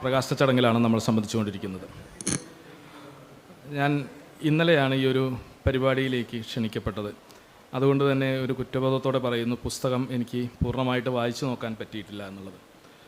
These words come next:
എന്നാലും ഇങ്ങനെയൊരു പദ്ധതി നിസാറും അനിലേട്ടനും പറഞ്ഞപ്പോൾ എനിക്കതിനോട് റിലേറ്റ് ചെയ്യാൻ പറ്റി. കാരണം കഴിഞ്ഞ നിയമസഭാ പുസ്തകമേളയ്ക്ക്, പുസ്തകോത്സവത്തിൽ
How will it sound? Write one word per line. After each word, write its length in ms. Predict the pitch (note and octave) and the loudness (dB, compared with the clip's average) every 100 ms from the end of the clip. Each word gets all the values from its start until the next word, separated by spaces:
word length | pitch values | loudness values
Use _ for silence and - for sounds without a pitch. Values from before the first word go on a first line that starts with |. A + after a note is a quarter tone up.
| - - E3+ | -20 -12 -4
എന്നാലും 260 | F#3+ G#3 G#3 | 0 2 2
ഇങ്ങനെയൊരു 360 | F#3 F3+ F3+ F3 D#3+ | 2 2 2 2 0
പദ്ധതി 300 | D#3 D3+ D3+ C3+ A#2 - - - - - - C#3+ | 0 0 0 -2 -10 -14 -16 -16 -20 -20 -6 -4
നിസാറും 400 | - C#3 C3 C3 | 2 2 4 2
അനിലേട്ടനും 380 | B2+ A#2+ A#2 B2 | 0 -2 -2 -2
പറഞ്ഞപ്പോൾ 440 | B2 A#2+ B2+ A#2+ A#2+ - - - - - - - - - - - | 0 -2 -4 -6 -8 -8 -10 -10 -18 -20 -20 -20 -20 -20 -10 0
എനിക്കതിനോട് 440 | G3+ G#3+ G#3+ G#3 G#3 | 6 8 10 8 6
റിലേറ്റ് 280 | F3+ F3 F3 | 6 4 6
ചെയ്യാൻ 160 | F3 D3+ | 6 6
പറ്റി. 180 | C3 C3 B2+ | 2 0 2
കാരണം 240 | D3+ E3+ E3 - - - - | 2 2 -4 -8 -20 -8 0
കഴിഞ്ഞ 240 | F3 G#3 A3+ | 2 2 2
നിയമസഭാ 320 | G3 E3+ F#3 F3 | 0 2 2 0
പുസ്തകമേളയ്ക്ക്, 920 | E3 - E3 E3 E3 D3+ D3+ C#3+ C#3 G#2 - - - - - D3 | -4 0 2 2 2 2 0 -2 -4 -4 -10 -18 -18 -20 -18 -18
പുസ്തകോത്സവത്തിൽ 880 | - D3 D3 C3+ D3+ C#3 C3+ D3 | -4 2 2 4 2 2 4 4